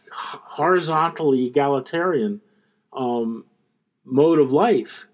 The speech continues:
without giving up the ability to be hierarchical and to obey hierarchy and to seek hierarchical position. Even in hunter-gatherer societies,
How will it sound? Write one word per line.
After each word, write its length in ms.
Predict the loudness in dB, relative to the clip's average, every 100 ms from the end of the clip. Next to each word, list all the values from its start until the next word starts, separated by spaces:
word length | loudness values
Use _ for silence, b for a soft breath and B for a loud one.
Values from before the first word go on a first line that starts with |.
| _ _ _ _ _ _ _ _ -2
without 400 | 2 4 2 2
giving 260 | 2 4
up 180 | 2 0
the 120 | 2 2
ability 680 | 2 2 4 2 0 -4 -10 _ _ _ -10
to 460 | -2 2 2 0 -4 _ _ -6
be 140 | -4
hierarchical 1000 | -2 2 4 4 2 0 -4 0 2 2
and 160 | 0 -4
to 240 | -2 2
obey 360 | 2 2 2 2
hierarchy 760 | -2 -2 0 -2 -2 -4 -4
and 100 | -6 -6
to 60 |
seek 280 | -6 -4 -4
hierarchical 680 | -4 -4 -2 -4 -6 _ -14
position. 520 | -14 -10 -6 -8 -10 -20 _ _ _ _ -4
Even 360 | 0 4 4 4
in 380 | 2 0 -4 -10
hunter-gatherer 720 | -6 -4 -4 -4 -2 0 0 -2
societies, 800 | -6 -8 -6 -4 -4 -6 -10